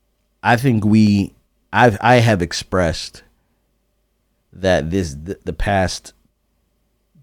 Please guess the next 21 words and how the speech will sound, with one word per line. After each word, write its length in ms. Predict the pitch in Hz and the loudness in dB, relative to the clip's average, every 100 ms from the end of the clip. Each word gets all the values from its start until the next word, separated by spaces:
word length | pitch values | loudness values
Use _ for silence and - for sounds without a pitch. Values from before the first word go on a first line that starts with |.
| _ - | _ -6
three 200 | 104 98 | -2 0
months 500 | 92 90 87 - - | 0 -2 -4 -10 -12
of 140 | - 87 | -10 -6
Yvette 280 | 82 87 | -4 -4
working 560 | 76 85 87 85 85 87 - _ _ | -2 -4 -2 -4 -4 -6 -12 _ _
with 300 | 85 82 - | -10 -10 -6
me 280 | 82 78 76 | -4 -4 -6
has 260 | 82 82 | -6 -8
been, 200 | - 85 | -6 -6
like, 180 | 78 82 | -4 -6
the 80 | 73 | -10
best 520 | - 76 76 - - _ _ _ _ _ | -10 -10 -10 -14 -18 _ _ _ _ _
time 220 | - 107 | -2 0
in 80 | 87 | 2
our 100 | 90 | 0
marriage. 560 | 85 67 64 92 - - _ _ _ _ _ _ _ _ | -2 -4 -8 -12 -18 -20 _ _ _ _ _ _ _ _
And 480 | 87 87 87 85 90 | -4 0 0 0 -2
Yvette 240 | 92 90 - | -2 -2 -2
was 140 | - | -2
kinda 300 | - 98 92 | -4 -2 0
like, 280 | 90 90 82 | 0 0 -2